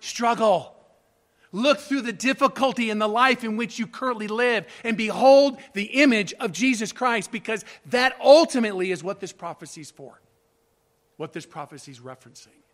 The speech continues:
With that, I want you to look with me at Isaiah, uh,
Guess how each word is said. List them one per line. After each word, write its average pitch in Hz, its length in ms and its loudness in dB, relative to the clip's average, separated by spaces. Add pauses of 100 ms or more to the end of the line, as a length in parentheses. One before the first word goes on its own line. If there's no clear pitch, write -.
(360)
With 240 300 -6
that, 170 300 -6
I 175 80 -6
want 196 220 -8
you 185 80 -8
to 180 60 -8
look 185 200 -6
with 170 160 -10
me 156 140 -6
at 160 100 -12
Isaiah, 160 400 -8 (260)
uh, 143 280 -8